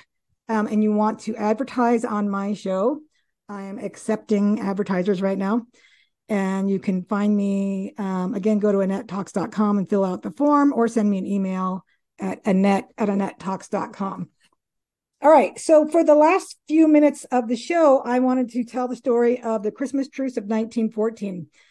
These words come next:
'cause this is a really cool story. And I got this off of, um, oh, which website is it?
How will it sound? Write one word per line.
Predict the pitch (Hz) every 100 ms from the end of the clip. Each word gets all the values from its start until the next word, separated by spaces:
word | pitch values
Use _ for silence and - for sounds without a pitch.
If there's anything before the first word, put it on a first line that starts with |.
| _ _
'cause | 226 202
this | 247 269
is | 226
a |
really | 214 202
cool | 196 180 170 165 214 240
story. | - 185 165 165 185 _ _ _ _ -
And | 214 208
I | 202
got | 202 214 220
this | 185 -
off | 202 190 202
of, | 185 185 175
um, | - 190 185 180 170 160 _ _ - _ _ _ _ _ _ _ _ -
oh, | 190 190 196 196 196 170 - -
which | -
website | 185 175 190 175
is |
it? | 165